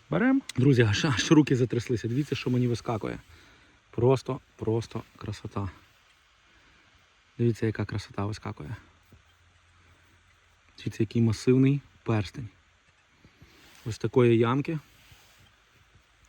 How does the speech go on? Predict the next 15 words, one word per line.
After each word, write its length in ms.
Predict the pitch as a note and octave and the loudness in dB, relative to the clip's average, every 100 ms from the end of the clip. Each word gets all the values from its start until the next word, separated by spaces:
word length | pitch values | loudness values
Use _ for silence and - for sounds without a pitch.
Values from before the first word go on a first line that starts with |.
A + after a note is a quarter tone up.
| _ - | _ -16
Ось 60 | |
такий 260 | - - A#2 | -14 -8 -6
масивний 420 | A2 - B2 A#2 | -4 -4 -2 -2
перстеньочок. 720 | - A#2+ - B2+ A2+ G#2+ - - _ _ - - - - _ _ - | -4 -8 -6 -6 -4 -10 -16 -20 _ _ -20 -20 -20 -20 _ _ -8
Зараз 200 | B2+ A2+ | -6 -4
попробую 380 | B2 A#2+ B2 B2 | -4 -4 0 0
трошки 280 | B2 - A#2+ | -2 -6 -4
почистити 640 | - D#3+ D#3 C3+ - G#2+ - | -2 -2 -4 -6 -6 -8 -6
водичкою 520 | A#2+ A#2+ A2+ - A#2+ G#2+ _ _ _ - - _ _ _ _ - | -4 -2 -4 -6 -10 -10 _ _ _ -20 -20 _ _ _ _ -4
і 60 | |
вам 200 | A2 B2 | -2 0
показати. 580 | B2 A#2+ B2+ A2+ G#2 - | -2 -4 -2 -2 -4 -6
Але 160 | A#2 A2 | -4 -4
перстеньочок 560 | A#2 A2+ B2 C#3 C3+ A#2+ | -4 -6 -2 0 0 -4
такий. 360 | A#2 B2 A2 | -4 -4 -4